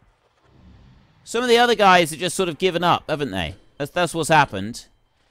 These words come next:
Is that they had work to do and then they've just kind of given up on the job.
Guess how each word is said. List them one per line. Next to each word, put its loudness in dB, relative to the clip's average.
Is -14
that -14
they 2
had 2
work 0
to -14
do 2
and -2
then -4
they've -4
just -10
kind -4
of -6
given -4
up -4
on -6
the -6
job. -2